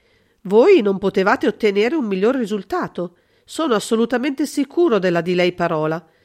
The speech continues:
Se fosse nel fuoco, quella fotografia non potrebbe essere ora più sicura." "Sono felice di udirlo." "Sentite, Holmes,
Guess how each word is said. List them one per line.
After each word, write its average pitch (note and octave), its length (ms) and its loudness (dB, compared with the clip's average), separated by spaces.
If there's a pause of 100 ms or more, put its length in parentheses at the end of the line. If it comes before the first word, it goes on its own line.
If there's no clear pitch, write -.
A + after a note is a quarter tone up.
(160)
Se - 220 -4
fosse A#3 340 -2
nel C#4 180 -2
fuoco, G#3+ 500 -4
quella G#3 240 0
fotografia G#3 640 -2
non F3 160 -4
potrebbe G3 420 -2
essere G3+ 400 -2
ora C4 200 -2
più C4 140 -8
sicura." E3+ 640 -8 (1200)
"Sono F3+ 300 -4
felice G#3 440 -2
di F#3 100 -2
udirlo." E3+ 580 -4 (840)
"Sentite, G3 680 0
Holmes, F3+ 520 -2